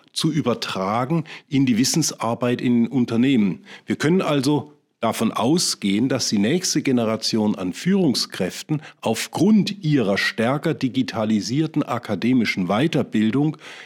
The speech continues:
eher in der Lage ist, die digitale Transformation nicht nur zu erkennen, sondern auch maßgeblich selbst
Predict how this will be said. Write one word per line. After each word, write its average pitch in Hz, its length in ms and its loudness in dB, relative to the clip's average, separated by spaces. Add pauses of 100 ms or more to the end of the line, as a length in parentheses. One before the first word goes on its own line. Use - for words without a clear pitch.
(180)
eher 175 380 2
in 123 160 4
der 107 100 2
Lage 107 440 0
ist, - 300 -2
die 110 140 -4
digitale 123 580 -4
Transformation 120 1200 0 (260)
nicht 143 360 -2
nur 127 180 2
zu - 160 -4
erkennen, 143 600 -2 (440)
sondern 123 300 0
auch - 240 -6
maßgeblich 120 840 -2
selbst 107 520 -2